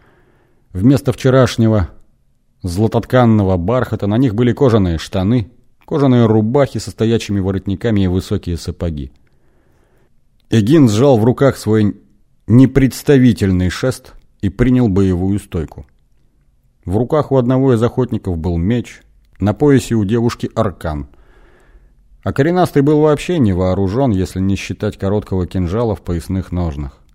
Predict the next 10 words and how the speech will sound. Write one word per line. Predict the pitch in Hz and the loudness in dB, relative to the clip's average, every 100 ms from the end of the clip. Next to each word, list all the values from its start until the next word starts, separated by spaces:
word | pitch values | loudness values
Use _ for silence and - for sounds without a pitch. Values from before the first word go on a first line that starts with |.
| _ _ _ _ | _ _ _ _
Но | 95 113 | 0 2
над | 120 123 | 4 4
его | 131 135 | 4 4
макушкой | 139 135 143 - 131 | 4 2 -2 0 0
виднелась | 120 123 127 127 123 - | 0 0 0 0 0 -2
верхняя | 117 131 - 117 104 | -2 -2 -2 -2 -2
дуга | 101 101 104 127 98 - _ _ - - _ _ _ _ _ | -2 -2 0 0 -2 -10 _ _ -20 -20 _ _ _ _ _
двояко | 87 98 123 123 123 - | -6 0 2 2 0 0
выгнутого | 104 117 98 98 107 104 | 0 0 2 0 -2 -2
лука. | 101 87 73 - - | -2 -4 -8 -12 -18